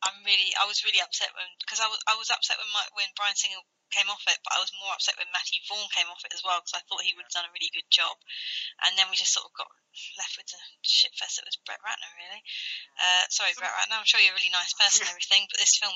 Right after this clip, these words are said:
Speaker 1: is a mess.
Speaker 2: He's oblivious to that as well. I watched the D V D commentary on The Last Stand, and they're just like, "Oh, yeah, it's brilliant. People love this bit." And, you know, when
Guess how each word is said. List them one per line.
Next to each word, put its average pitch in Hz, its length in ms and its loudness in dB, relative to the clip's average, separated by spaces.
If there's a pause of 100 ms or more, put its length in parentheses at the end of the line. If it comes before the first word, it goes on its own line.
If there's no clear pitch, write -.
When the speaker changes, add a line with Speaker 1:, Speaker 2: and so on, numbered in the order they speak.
Speaker 1:
is 175 80 -6
a - 160 -14
mess. - 320 -2 (420)
Speaker 2:
He's - 140 -6
oblivious 135 480 -10
to 127 80 -16
that 123 160 -8
as 131 80 -18
well. 135 240 -8
I - 80 -6
watched 139 260 -6
the 139 140 -14
D 143 160 -6
V - 80 -20
D 135 160 -10
commentary 135 480 -8
on 117 160 -6
The 113 80 -16
Last 117 240 -4
Stand, 120 320 -6
and 120 160 -14
they're 123 160 -6
just - 240 -4
like, 117 180 -8
"Oh, 208 140 0
yeah, 190 80 2
it's - 160 -8
brilliant. 170 400 -4
People 160 260 -6
love 165 240 -6
this - 220 -8
bit." - 160 -10
And, 117 180 -16 (460)
you - 80 -8
know, 135 160 0
when 151 160 -6